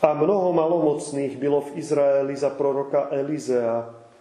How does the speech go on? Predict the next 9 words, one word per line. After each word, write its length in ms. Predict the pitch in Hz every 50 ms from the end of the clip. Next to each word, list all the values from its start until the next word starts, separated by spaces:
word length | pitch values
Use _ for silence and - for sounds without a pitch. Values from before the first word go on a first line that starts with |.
| - _ _ _ _ -
a 80 | - 123
žádný 560 | 117 143 156 156 165 165 165 175 180 175 165
z 100 | 160 160
nich 200 | 170 170 160 143
nebyl 340 | 156 160 156 165 160 151 147 -
očištěn, 760 | 147 131 - - 156 135 - - - 156 151 151 151 156 - - - - - - - - - - _ _ -
jen 300 | 139 139 147 143 131 131
syrský 760 | 123 - - 156 151 147 147 - - - - 156 156 151 151
Náman. 560 | 147 143 135 131 131 127 120 113 104 104 101